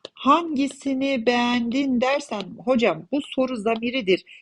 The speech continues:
İsmin yerini so-, soru yoluyla tutmuş. Zamirle cevap verebilirim buna, isimle de cevap verebilirim.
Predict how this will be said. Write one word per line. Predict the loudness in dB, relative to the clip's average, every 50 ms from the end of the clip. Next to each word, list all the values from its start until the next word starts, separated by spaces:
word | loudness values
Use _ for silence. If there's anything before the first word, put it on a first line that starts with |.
| _ -6
İsmin | -4 -4 -4 -2 -4 -2 0 2
yerini | 4 4 4 4 2 0
so-, | -2 -4 -2 -2 0 0 0 -2 -4
soru | -2 2 2 4 4 4
yoluyla | 2 2 4 4 4 4 4 4 4
tutmuş. | 2 -2 -6 _ -4 -6 -6 -6 -8 _ -16 -20 -20 _ 2
Zamirle | 6 6 6 6 6 4 4 4 4 4
cevap | 6 6 6 6 4 2 2 2
verebilirim | 2 4 4 2 2 2 2 2 0 0 0 0
buna, | 0 0 0 0
isimle | -2 -2 -2 0 0 2 2 2 2 4
de | 4 4
cevap | 4 4 4 4 2 0 -2 -4
verebilirim. | -4 -2 -2 -2 -2 -2 -2 -2 -2 -4 -6